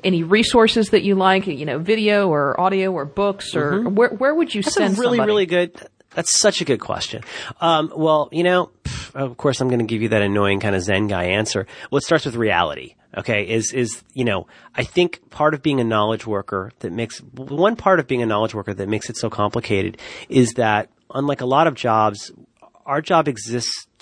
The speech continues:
Speaker 2: to be self-defined. Really, I mean, the reason that you're hired for, for whatever you do as a knowledge worker is that you're good at defining problems.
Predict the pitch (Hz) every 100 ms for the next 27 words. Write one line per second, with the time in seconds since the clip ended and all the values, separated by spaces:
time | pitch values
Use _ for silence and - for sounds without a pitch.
0 | - 113 117 107 - 110 95 - - 87
1 | 82 - - _ _ _ _ - 123 123
2 | 120 127 127 131 131 170 170 160 120 123
3 | 127 123 110 - 123 104 101 - 120 113
4 | 107 104 101 180 185 131 101 98 107 101
5 | - 117 - - 127 143 - 139 - 143
6 | 131 110 - - 113 107 104 - 92 92
7 | - -